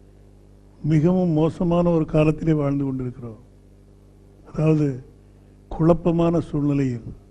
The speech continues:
யாருக்குமே உறுதியாக எதுவுமே தெரியாத ஒரு சூழ்நிலையில்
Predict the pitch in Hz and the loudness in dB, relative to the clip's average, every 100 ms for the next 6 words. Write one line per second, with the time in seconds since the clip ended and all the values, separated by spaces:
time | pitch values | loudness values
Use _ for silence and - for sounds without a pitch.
0 | - - - - - - - - 151 156 | -20 -20 -20 -20 -20 -20 -20 -6 2 4
1 | 170 151 160 175 160 151 165 165 165 156 | 4 0 -2 -2 -2 0 2 6 6 6
2 | 156 143 156 156 156 156 143 151 151 151 | 4 2 0 -2 -2 -2 0 0 0 0
3 | 139 - 143 131 127 123 | -4 -10 -10 -10 -10 -12